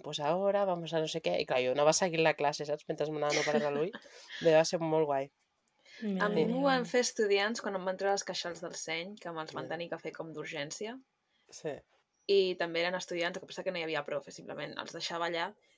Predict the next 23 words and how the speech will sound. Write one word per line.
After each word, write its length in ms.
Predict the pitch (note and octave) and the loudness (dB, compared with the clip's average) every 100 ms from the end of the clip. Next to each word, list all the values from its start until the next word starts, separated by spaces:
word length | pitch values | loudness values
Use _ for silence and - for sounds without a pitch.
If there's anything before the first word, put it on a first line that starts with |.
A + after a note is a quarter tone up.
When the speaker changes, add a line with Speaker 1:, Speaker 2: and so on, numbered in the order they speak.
| _ | _
Speaker 2:
i 60 | F3+ | -4
el 60 | E3+ | -2
profe 220 | E3 F3+ | -2 -4
com 160 | F3+ D#3+ | -6 -8
anava 240 | D#3+ D3+ D#3 | -4 -2 -2
Speaker 1:
Mm, 20 | |
sí. 20 | D#3+ | -4
Speaker 2:
passant 320 | - D#3 C3+ | -4 -6 -6
sala 240 | - D3+ | -8 -8
per 140 | - D#3 | -8 -8
sala, 340 | - C#3+ - | -6 -6 -6
saps? 140 | - A#3+ | -4 -2
A 20 | |
Speaker 3:
Uf, 160 | A#3 A#3 | 0 -2
Speaker 2:
veure 140 | - | -6
si 100 | - - | -8 -8
Speaker 3:
que 60 | |
Speaker 2:
tenia 160 | - A3+ | 0 2
Speaker 1:
Sí. 100 | G3 | 2
Speaker 3:
guai. 280 | G3 G#3 G#3 | 2 0 0
Speaker 2:
el 120 | F3 | -4
que 100 | E3+ | -8
fos. 400 | - E3 G3+ - | -4 -4 -4 -8